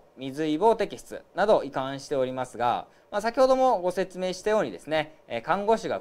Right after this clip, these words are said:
不安にならないように、段階的な業務移管が鍵となります。まず、えー、ステップ一として、えー、医師が、えー、処置を行う様子を見学。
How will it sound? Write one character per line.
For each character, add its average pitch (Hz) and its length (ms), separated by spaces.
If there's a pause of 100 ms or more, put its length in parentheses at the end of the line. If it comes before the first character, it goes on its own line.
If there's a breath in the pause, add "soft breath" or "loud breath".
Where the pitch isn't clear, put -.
不 143 140
安 156 140
に 156 100
な 131 140
ら 175 80
な 214 120
い 147 60
よ 113 100
う - 40
に、 82 100 (240)
段 123 220
階 127 180
的 123 220
な 220 240
業 175 120
務 151 140
移 135 60
管 131 200
が 226 140
鍵 143 220
と 107 100
な 90 100
り 82 80
ま - 140
す。 - 260 (760)
ま 220 140
ず、 190 240
え 104 140
ー、 107 40
ス - 100
テ 262 100
ッ 285 60
プ 220 120
一 - 140
と 165 140
し - 80
て、 156 340 (180 loud breath)
え 131 100
ー、 156 40
医 220 100
師 254 160
が、 143 220 (160)
え 117 140
ー、 113 100
処 170 60
置 156 200
を 104 140
行 151 120
う 151 220
様 135 140
子 135 160
を 131 120
見 143 220
学。 135 300